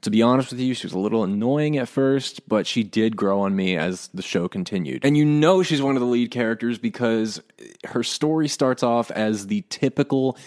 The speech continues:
hero's journey beginning. Her father figure dies, and she has to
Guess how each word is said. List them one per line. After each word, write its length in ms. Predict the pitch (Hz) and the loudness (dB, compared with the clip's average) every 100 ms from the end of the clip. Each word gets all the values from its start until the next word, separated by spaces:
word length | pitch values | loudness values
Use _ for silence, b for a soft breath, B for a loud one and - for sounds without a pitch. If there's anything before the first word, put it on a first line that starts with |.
| B | B
hero's 640 | - 123 120 120 120 117 | -6 2 4 6 4 2
journey 560 | 107 95 107 107 107 104 | -2 -2 2 4 2 2
beginning. 580 | 98 92 95 85 71 64 | 0 -2 0 -2 -2 -4
Her 120 | 87 | -2
father 440 | - 98 101 110 | 2 2 4 2
figure 400 | 104 110 104 110 | 0 0 2 2
dies, 600 | 101 101 98 98 101 98 | 2 2 2 2 0 -2
and 200 | - 95 | -6 -6
she 200 | 92 123 | -2 2
has 180 | 120 117 | 2 0
to 280 | - 107 101 | -2 -2 -2